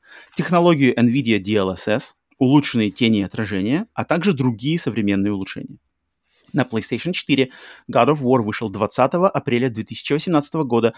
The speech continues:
и на данный момент продался тиражом в почти двадцать миллионов копий. God of War будет третьим эксклюзивом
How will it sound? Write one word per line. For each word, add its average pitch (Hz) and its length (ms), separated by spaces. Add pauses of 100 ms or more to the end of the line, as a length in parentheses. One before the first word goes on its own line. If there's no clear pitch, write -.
(280)
и 135 80
на 131 100
данный 127 260
момент 180 300
продался 120 380
тиражом 117 360
в - 80
почти - 340
двадцать 110 440
миллионов 113 340
копий. - 300 (680)
God 160 120
of 220 100
War 185 160
будет 143 320
третьим 170 380
эксклюзивом 135 640